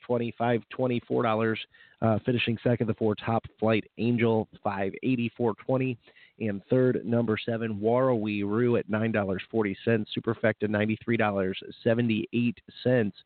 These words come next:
The exact, uh, five and four will, uh, scroll up here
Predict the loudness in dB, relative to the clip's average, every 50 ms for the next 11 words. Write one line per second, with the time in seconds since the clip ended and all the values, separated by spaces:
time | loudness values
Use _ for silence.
0 | _ -20 -20 -20 -20 -20 _ _ 0 0 0 0 0 0 0 0 0 -2 -2 0
1 | 2 2 2 2 0 -2 -2 0 2 2 2 2 0 -2 -2 0 0 2 0 -2
2 | -4 _ _ 2 4 4 4 4 4 2 2 2 0 0 0 0 0 0 0 -2
3 | -4 -6 -8 -4 0 0 2 2 2 2 0 -2 -4 -2 0 2 2 4 2 0
4 | -2